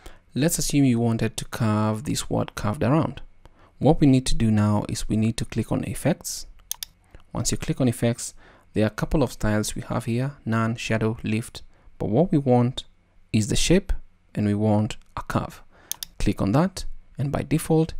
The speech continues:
it curves to more or less a ninety-three, uh, uh,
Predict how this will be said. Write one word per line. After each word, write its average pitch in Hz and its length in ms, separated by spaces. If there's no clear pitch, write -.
it - 220
curves 135 520
to 101 340
more 110 300
or 107 40
less 107 400
a - 60
ninety-three, 117 1000
uh, 104 500
uh, 104 160